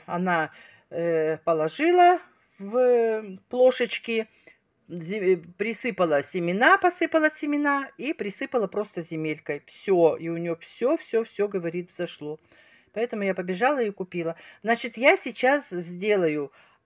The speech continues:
э, одну часть посажу просто вот в этом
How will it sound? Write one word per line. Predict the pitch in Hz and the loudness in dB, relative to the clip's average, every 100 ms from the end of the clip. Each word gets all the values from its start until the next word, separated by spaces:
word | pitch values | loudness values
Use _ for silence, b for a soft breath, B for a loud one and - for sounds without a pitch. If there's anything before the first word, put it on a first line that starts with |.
| - | -6
э, | 180 185 185 180 170 165 143 - | -4 -2 -2 -2 -2 -2 -2 2
одну | 214 247 302 269 | 2 4 0 2
часть | - 214 175 - | 2 2 2 -2
посажу | 190 220 208 - 196 147 127 _ _ _ _ - | -2 0 -2 -2 -2 -2 -4 _ _ _ _ -4
просто | 160 175 - 269 339 - | -2 0 4 6 4 -2
вот | 254 262 | -4 0
в | 262 | 2
этом | 269 277 | 2 0